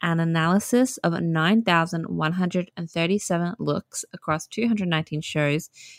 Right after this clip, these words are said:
in New York, London, Milan, and Paris,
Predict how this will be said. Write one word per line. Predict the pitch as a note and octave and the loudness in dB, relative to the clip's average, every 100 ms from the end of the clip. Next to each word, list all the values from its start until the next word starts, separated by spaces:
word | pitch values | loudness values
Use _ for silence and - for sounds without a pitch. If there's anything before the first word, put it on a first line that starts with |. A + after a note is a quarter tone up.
| - | -8
in | D#3+ | -2
New | E3 | 0
York, | D#3+ E3+ E3+ - - | 4 4 2 -2 -6
London, | E3+ D#3 D3+ D#3 D#3 | 0 0 2 -2 0
Milan, | D#3 D3+ D3 D3 | 0 0 0 -2
and | - D#3 | -4 -6
Paris, | - A3 F#3+ F3 F#3 - | -2 0 2 2 -2 -10